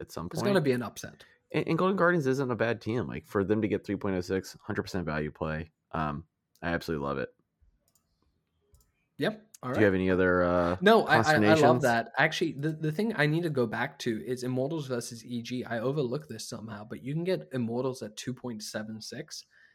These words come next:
Speaker 2: and E G's at one point four five. Um, I think Immortals ha-, are kind of on the up and up. I think E G is still making mistakes. Um,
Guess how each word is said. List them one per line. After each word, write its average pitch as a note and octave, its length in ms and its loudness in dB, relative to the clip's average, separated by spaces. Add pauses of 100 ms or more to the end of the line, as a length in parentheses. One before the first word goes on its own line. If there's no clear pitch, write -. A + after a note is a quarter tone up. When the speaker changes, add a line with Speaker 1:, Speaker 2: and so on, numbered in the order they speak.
(200)
Speaker 2:
and C3+ 160 -10
E C3 140 -8
G's B2 240 -4
at A2+ 80 -4
one A#2 220 -6
point A2+ 240 -8
four A2 200 -8
five. A#2 520 -6 (320)
Um, A#2+ 480 0 (960)
I D3 320 2
think D3 500 -2 (400)
Immortals C#3+ 720 2
ha-, - 240 -10
are B2 240 -2
kind B2+ 240 -4
of A#2+ 160 -4
on B2 220 -2
the A2+ 200 -4
up A#2+ 220 -2
and G#2+ 160 -6
up. C#3 260 -4
I - 60 -8
think A#2+ 240 -6
E B2 140 -6
G A#2+ 260 -4
is A#2 180 -8
still B2 200 -4
making A#2 320 -4
mistakes. A2 640 -12 (400)
Um, G#2+ 720 -4